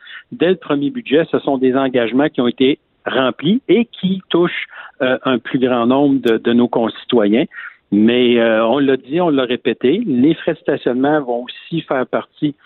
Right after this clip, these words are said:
de cette, de cette volonté-là de baisser le fardeau fiscal des Québécois. Maintenant, on, on a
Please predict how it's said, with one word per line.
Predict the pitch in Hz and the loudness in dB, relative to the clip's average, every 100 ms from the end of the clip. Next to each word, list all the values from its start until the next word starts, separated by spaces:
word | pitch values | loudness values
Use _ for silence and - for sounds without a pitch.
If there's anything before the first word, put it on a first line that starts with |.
| _ _ _ _ | _ _ _ _
de | 107 123 113 - | -6 -4 -2 -4
cette, | 117 _ 117 | -6 _ -4
de | 107 107 104 | -2 -2 -2
cette | 120 107 | -4 -2
volonté-là | 151 160 143 143 127 147 | 0 0 0 2 2 0
de | 123 | -2
baisser | 107 110 - 139 | -2 -2 -2 -4
le | 123 | -4
fardeau | 123 113 113 | -6 -6 -6
fiscal | - - 127 123 | -6 -2 -2 0
des | 113 | -2
Québécois. | - 113 104 - 120 - - - - - | -2 -2 -2 -2 -2 -2 -10 -20 -14 -6
Maintenant, | 104 - 127 131 123 | -4 -2 0 0 -2
on, | 104 104 104 | -2 -2 0
on | 110 | 2
a | 117 | 0